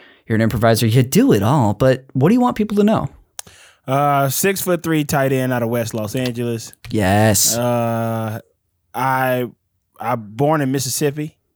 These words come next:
Speaker 2: moved here when I was a kid. Uh, played sports all through the, my freshman year of college, and then I stopped and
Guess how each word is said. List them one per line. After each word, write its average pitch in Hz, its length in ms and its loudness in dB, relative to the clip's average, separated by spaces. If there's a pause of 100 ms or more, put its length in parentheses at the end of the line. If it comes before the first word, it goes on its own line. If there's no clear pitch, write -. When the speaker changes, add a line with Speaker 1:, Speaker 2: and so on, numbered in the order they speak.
(560)
Speaker 2:
moved 123 300 -4
here 117 180 -4
when 113 140 -8
I 107 60 -6
was 101 120 -10
a 98 60 -16
kid. 151 400 -10 (1040)
Uh, 120 540 -2
played 160 300 -4
sports 180 360 -2
all 175 160 0
through 180 280 -2
the, 180 100 -4
my 165 200 -2
freshman 170 320 -2
year 165 120 0
of 160 40 -6
college, 185 360 -4
and 139 100 -6
then 139 180 -4
I 135 100 -4
stopped 147 420 -6
and 117 460 -6